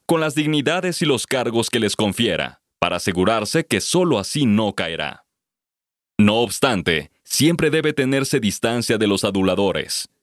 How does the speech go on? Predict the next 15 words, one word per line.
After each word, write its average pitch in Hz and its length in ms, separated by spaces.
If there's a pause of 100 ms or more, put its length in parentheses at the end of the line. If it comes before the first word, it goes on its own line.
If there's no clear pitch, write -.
(380)
Un 123 160
príncipe 139 500
con 92 240
buen 123 240
juicio 110 500
debe 135 200
escoger 131 440
como 104 280
parte 120 320
de 107 100
su 95 160
estado 90 480 (260)
algunos 185 420
sujetos 185 400
sabios, 95 600